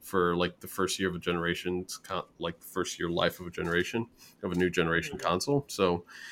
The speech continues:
Speaker 1: and PlayStation's good at it, but then again, PlayStation does, I'll give it to them. They, they provide a good product. So is it really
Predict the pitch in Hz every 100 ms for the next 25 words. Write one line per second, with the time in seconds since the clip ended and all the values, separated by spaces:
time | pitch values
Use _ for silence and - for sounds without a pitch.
0 | - - - - 170 170 160 - 180 175
1 | 160 147 135 143 143 85 - - 101 110
2 | 113 104 110 104 110 110 113 101 104 95
3 | 98 98 98 92 95 98 98 101 120 85
4 | 85 82 - 90 101 92 92 90 98 -
5 | 113 87 - 92 87 - 95 95 95 95
6 | 98 95 92 90 87